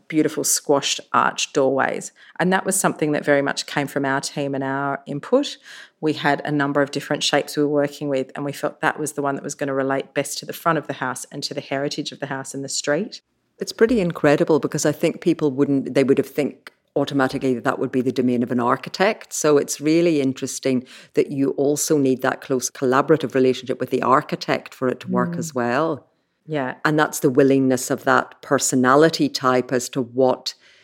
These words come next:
Speaker 2: they are happy to share or not, you
Speaker 3: Mm.
Speaker 2: know.
Speaker 3: Yes, 'cause they are all the things that end up being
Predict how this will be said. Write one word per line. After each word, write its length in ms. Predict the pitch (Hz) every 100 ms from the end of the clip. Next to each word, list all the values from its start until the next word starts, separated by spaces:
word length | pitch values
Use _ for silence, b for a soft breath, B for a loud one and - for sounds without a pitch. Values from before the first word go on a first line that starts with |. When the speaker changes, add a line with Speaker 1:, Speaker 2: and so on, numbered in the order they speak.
| b b _
Speaker 2:
they 560 | - 143 131 131 127 117 - _ -
are 120 | 135
happy 300 | - - - 139
to 80 |
share 520 | - - 131 139 185 202
or 160 | 123
not, 500 | 127 117 147 - - - _ -
you 80 | 190 139
Speaker 3:
Mm. 20 |
Speaker 2:
know. 320 | 131 120 127 - _ _ _
Speaker 3:
Yes, 220 | 196 190
'cause 220 | 202 190
they 240 | - 180 190
are 140 | 180
all 100 | 151
the 100 | 139
things 440 | 143 160 151 143 -
that 140 | 156
end 200 | - 165
up 180 | 151 -
being 420 | 160 151 147 147